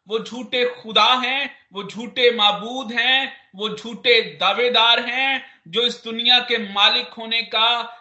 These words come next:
इस दुनिया के, के बारे में इल्म होने का दावा करते हैं, और दूसरी तरफ खुदा है, जो कि सच्चाई का, इस दुनिया के मालिक होने का, इस दुनिया के क-, को कंट्रोल करने का, इसके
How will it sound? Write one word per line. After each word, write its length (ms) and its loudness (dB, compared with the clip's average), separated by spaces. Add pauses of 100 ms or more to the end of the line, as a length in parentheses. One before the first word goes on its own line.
इस 120 -10
दुनिया 420 0
के, 460 0
के 320 -12
बारे 300 4
में 220 -8
इल्म 320 0
होने 300 -2
का 640 0
दावा 420 4
करते 320 -6
हैं, 640 -4
और 140 -2
दूसरी 420 -6
तरफ 540 -2 (140)
खुदा 500 4
है, 720 0
जो 220 -4
कि 460 0 (260)
सच्चाई 680 0
का, 580 0 (120)
इस 80 -16
दुनिया 380 -2
के 340 -8
मालिक 360 0
होने 320 -6
का, 640 -2
इस 140 -16
दुनिया 300 -2
के 160 -8
क-, 160 -20
को 280 -6
कंट्रोल 580 0
करने 340 0
का, 640 2
इसके 520 0